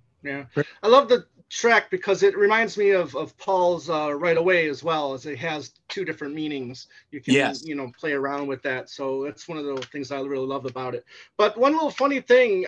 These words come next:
Speaker 1: I, I don't know if you, I mean, I'm sure you guys did this on purpose, but on the back there it says, "Produced by Mark Hudson and Ringo Starr," and then, "Produced by Ringo Starr and Mike Hudson."
Speaker 2: You
Speaker 1: Was
Speaker 2: forget
Speaker 1: there, was there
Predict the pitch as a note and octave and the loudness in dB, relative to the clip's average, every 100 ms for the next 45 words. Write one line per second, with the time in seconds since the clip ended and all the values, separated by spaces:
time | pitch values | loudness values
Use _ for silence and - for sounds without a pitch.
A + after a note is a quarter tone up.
0 | - F#3+ A3 A#3+ A#3+ A#3 A#3 F3 G3+ G3 | -4 -4 -2 -2 -2 -4 -8 -6 -4 -2
1 | G3 - C4 G#3+ G3 - G#3+ F#3 - E3 | -4 -4 -4 0 -2 -2 -6 -4 -4 -6
2 | C#3 A3+ A#3 C3+ B2+ - F#3 F#3 D#3+ G#3+ | -4 -2 -2 -4 -8 -8 -6 -4 -2 0
3 | A3+ - F3+ D#3+ - E3+ - - D3+ G3 | 0 0 -2 -2 -4 -12 -10 -10 -6 -6
4 | G#3 - F#3 F3+ F3 - _ _ F3+ F3+ | -6 -2 0 2 0 -4 _ _ -6 -4
5 | - F#3+ F#3+ E3+ F3 E3+ E3 - F3+ E3+ | -4 -6 -4 -4 -4 -4 -4 0 2 2
6 | E3 D#3+ - E3 G3+ F#3+ F#3 E3+ F3 D#3 | 0 -6 -6 -4 -2 0 0 0 -4 -8
7 | - F3+ - F#3+ F3+ E3+ - G3 - - | -6 -4 -2 -2 -2 -4 -4 -8 -8 -12
8 | E3+ - _ - - E3+ F#3 G3+ G3+ A3+ | -12 -12 _ -14 -8 -2 0 2 0 0
9 | G#3 G3 G#3+ G#3+ G#3 G#3 | 0 -2 -2 -2 -2 -4